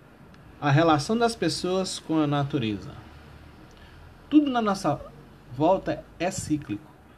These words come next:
Toda a vida do nosso planeta é governada por ciclos cósmicos que se revelam na manhã, tarde, noite, primavera, verão, outono, inverno, lua nova, cheia, minguante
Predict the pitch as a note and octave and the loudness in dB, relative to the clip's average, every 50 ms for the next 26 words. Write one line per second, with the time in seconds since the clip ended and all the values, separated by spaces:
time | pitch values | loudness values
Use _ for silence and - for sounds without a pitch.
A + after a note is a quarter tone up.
0 | - - - - - - - - - - - G3+ A3 A3+ G3 F#3+ F3 D3 D3+ D3+ | -20 -20 -20 -20 -20 -20 -20 -20 -18 -4 2 2 4 4 4 4 2 4 2 2
1 | D3 D3 D3 C#3 C3+ C3 C3 C3 - - D#3 E3 D#3 D3 C3+ C#3 C#3+ C#3 - D#3+ | 2 2 0 0 0 -2 -2 -4 -6 -6 -4 -2 -2 0 0 0 -2 -2 -4 -8
2 | D3 - - D#3 D3 C#3+ C#3+ C3+ C#3+ C#3+ C#3 C3+ C3 C#3 C3+ C3+ - D3+ D3 C3+ | -10 -8 -6 -6 -4 -4 -4 -2 -2 0 0 0 0 -2 -4 -4 -6 -6 -8 -8
3 | - - D3 D#3 D3+ - - D#3 - - - - - C#3+ C3+ C3+ C3 B2 A2+ - | -8 -6 -6 -6 -6 -6 -10 -10 -10 -10 -14 -6 -2 -2 0 0 0 -2 -4 -6
4 | - - - - - - - - - - - D3+ C#3+ - D3+ C#3+ D#3 D#3 D3+ C3+ | -14 -20 -20 -20 -20 -20 -20 -20 -20 -6 -6 -6 -4 -2 -2 0 0 0 0 0
5 | C3+ C3 C3+ C#3+ D3 D3 C#3 C3+ C#3 D#3+ F3 E3+ D#3 C#3 C3+ C#3+ D#3+ A3 - - | -2 0 0 -2 -2 -2 -2 -2 -2 -2 -2 -2 -2 0 0 -2 -2 -4 -8 -16
6 | - _ _ _ - - C3+ C#3 D3+ D#3+ E3 E3 F3+ - - - D#3+ D3+ D3 C#3+ | -20 _ _ _ -8 -4 -2 -2 -2 -2 -4 -8 -10 -10 -12 -6 -4 -2 -2 0
7 | C#3+ C3+ C3 - - - - - - - - C#3+ B2+ B2 A#2+ A2 G#2+ G#2 A#2 B2 | 0 -2 -4 -6 -14 -20 -20 -20 -20 -12 -8 -6 -6 -4 -4 -6 -8 -6 -4 -2
8 | B2+ B2 A#2 G#2 - - B2+ A2 A2 G#2 G#2+ A2 A#2+ B2+ B2 A2+ - - - - | -2 -2 -4 -6 -8 -10 -8 -6 -6 -6 -6 -6 -6 -6 -6 -6 -8 -12 -18 -14
9 | - A#2 A#2 G#2+ - - - B2+ D3 D3 C#3 C3 A#2+ - - - - A#2 A2+ A2+ | -10 -8 -8 -8 -10 -10 -6 -4 -4 -2 -2 -4 -4 -6 -14 -14 -10 -8 -8 -8
10 | G#2+ A#2 B2 A#2+ B2+ B2+ A#2 G#2 G#2+ B2+ - - - - B2 A#2+ A#2 A2+ A2 A2 | -8 -6 -6 -4 -4 -4 -6 -8 -10 -12 -18 -20 -12 -8 -6 -4 -4 -4 -4 -4
11 | A#2 B2+ C3+ C#3 C3+ B2 A2+ - - - - - - - C3 C3+ C3+ C3 A#2+ A2+ | -4 -2 -2 -2 -4 -6 -8 -12 -16 -20 -16 -14 -10 -4 -2 -2 0 -2 -2 -6
12 | A#2 - - - C3 C3 B2+ A#2+ A2 A2+ A#2+ B2+ C3+ D3 D3+ - - - | -10 -12 -12 -8 -4 -4 -4 -4 -4 -6 -4 -4 -4 -4 -6 -8 -16 -20